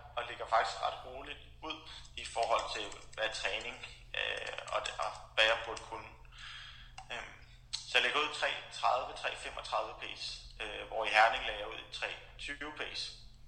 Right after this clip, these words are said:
Øh, og tænkte, så havde jeg mulighed for at øge, og jeg brændte mig heller ikke selv helt ud.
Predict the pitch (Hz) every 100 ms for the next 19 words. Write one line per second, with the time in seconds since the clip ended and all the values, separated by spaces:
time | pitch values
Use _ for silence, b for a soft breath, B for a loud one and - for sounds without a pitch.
0 | - - - - - 104 90 - - 101
1 | - 110 - - 113 110 127 131 113 -
2 | - 131 139 165 160 B B B B -
3 | 113 104 101 107 107 107 104 - 113 -
4 | 101 95 -